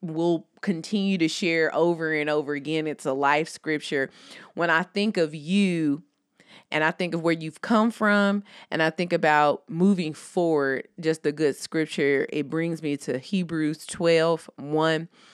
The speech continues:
And, um, it says, uh, "Theref-,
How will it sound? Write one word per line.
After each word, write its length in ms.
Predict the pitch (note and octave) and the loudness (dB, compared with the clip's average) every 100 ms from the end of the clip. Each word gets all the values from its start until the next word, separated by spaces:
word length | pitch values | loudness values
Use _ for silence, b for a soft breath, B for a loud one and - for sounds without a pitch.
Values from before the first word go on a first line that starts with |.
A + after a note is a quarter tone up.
| B B B - | B B B -2
And, 320 | D#3+ E3 D#3 | 2 4 4
um, 400 | D3+ C#3+ C3+ A2 - _ _ _ _ _ - - _ _ - | 2 2 0 -4 -12 _ _ _ _ _ -20 -20 _ _ -18
it 80 | |
says, 420 | - F#3+ E3+ D#3+ E3 | 0 4 6 6 6
uh, 240 | D3+ C3+ - | 6 4 4
"Theref-, 400 | F#3 G3+ G3 | 4 4 2